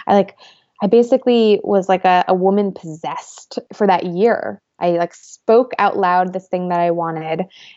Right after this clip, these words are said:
And then I found every opportunity to do it in my day-to-day. And I found every opportunity outside of my day-to-day work at Donors Choose to do it even more and, and meet people and get mentors and,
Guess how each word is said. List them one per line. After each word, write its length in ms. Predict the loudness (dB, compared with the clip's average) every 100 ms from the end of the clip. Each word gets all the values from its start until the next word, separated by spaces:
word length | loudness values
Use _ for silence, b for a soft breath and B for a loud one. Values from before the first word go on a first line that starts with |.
| B
And 120 | 2
then 140 | 4
I 80 | 2
found 320 | 2 2 0 0
every 260 | 2 4 2
opportunity 800 | 2 -2 -4 -6 -4 -4 -4 -8
to 100 | -10
do 300 | -4 4 6
it 80 | 6
in 100 | 4
my 140 | 0
day-to-day. 800 | 2 2 0 -2 -2 2 2 0 -4
And 120 | -4
I 80 | -2
found 400 | -2 -2 -2 -2
every 220 | 2 4
opportunity 560 | 2 2 -2 -2 0 0
outside 380 | 0 2 2 4
of 100 | 2
my 220 | 2 2
day-to-day 480 | 0 0 2 2 4
work 360 | 2 0 -4 _ b b -2
at 140 | 0
Donors 300 | 2 0 -4
Choose 420 | -2 0 -2 -4 _ b b -8
to 140 | -4
do 280 | -2 4 4
it 80 | 6
even 260 | 4 0 -4
more 360 | -4 -4 -4
and, 280 | -8 -10 -10
and 360 | -8 -6 -6 -8 -2
meet 380 | 2 2 0
people 680 | -2 -2 2 2 4 4 4
and 360 | 2 -2 -6 -8 _ _ _ _ -16 -2
get 180 | 0 2
mentors 840 | 2 0 -2 -2 0 0 0 -2 -2
and, 340 | -4 -6 -10